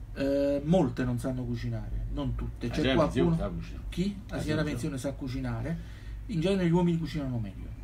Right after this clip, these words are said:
Speaker 2: Il tuo suocero?
Speaker 1: No, ma gli uomini in genere cucinano. C'è un grande cuoco, Sergio Curcio, che
Speaker 2: Ah, vero?
Speaker 1: probabilmente di pallone non capisce poco,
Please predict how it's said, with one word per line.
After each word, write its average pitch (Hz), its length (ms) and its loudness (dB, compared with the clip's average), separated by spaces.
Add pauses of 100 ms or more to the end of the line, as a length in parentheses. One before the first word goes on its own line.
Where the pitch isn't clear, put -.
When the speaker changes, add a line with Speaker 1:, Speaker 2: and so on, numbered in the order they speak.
(340)
Speaker 2:
Il - 60 -8
tuo 143 120 2
suocero? 113 420 2 (800)
Speaker 1:
No, - 140 -2
ma 117 120 -2
gli 131 100 -4
uomini 135 260 0
in 127 40 -2
genere 131 240 -2
cucinano. 120 240 -4
C'è 135 80 0
un 143 80 -2
grande 185 260 4
cuoco, 147 220 0
Sergio 131 320 -2
Curcio, 104 300 -10 (260)
che 120 200 -4
Speaker 2:
Ah, 117 80 -8
vero? 160 260 8
Speaker 1:
probabilmente 170 440 4
di 139 60 0
pallone 160 260 2
non 180 120 2
capisce 131 400 -2
poco, - 340 -4